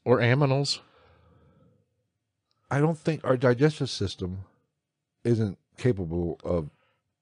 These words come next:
Speaker 2: processing raw food.
Speaker 1: Anymore.
Speaker 2: That, okay, yeah, fair point. Fair point. But i-, in my head, they were probably eating more of a plant-based diet. And
Speaker 1: As we should still today, probably.
Speaker 2: well, we need a balance of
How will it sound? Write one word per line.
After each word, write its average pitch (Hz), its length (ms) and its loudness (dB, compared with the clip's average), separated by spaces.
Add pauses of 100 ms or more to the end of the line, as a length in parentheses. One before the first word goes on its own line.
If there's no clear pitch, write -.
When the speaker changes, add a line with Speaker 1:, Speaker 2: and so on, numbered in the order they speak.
Speaker 2:
processing 82 520 -6
raw 78 220 0
food. - 440 -8 (100)
Speaker 1:
Anymore. 110 720 2 (280)
Speaker 2:
That, 90 220 -4
okay, 190 300 -2
yeah, 202 280 0
fair 208 260 2
point. 123 300 4 (1000)
Fair 143 200 2
point. - 260 -4 (720)
But 139 240 6
i-, 147 80 8 (140)
in 139 60 2
my 170 240 4 (120)
head, 107 320 0 (340)
they 123 80 0
were 117 100 4
probably 165 360 2
eating 117 160 2
more 113 140 4
of 87 80 0
a 85 60 -2
plant-based 98 680 -2
diet. 120 440 0 (680)
And 127 340 -6 (180)
Speaker 1:
As 143 320 4
we 147 220 6
should 104 340 4
still 87 320 0
today, 80 360 -4
probably. 78 540 -6
Speaker 2:
well, 113 140 0
we 90 120 0
need 80 180 -4
a 71 60 -8
balance 67 480 -6
of 65 80 -10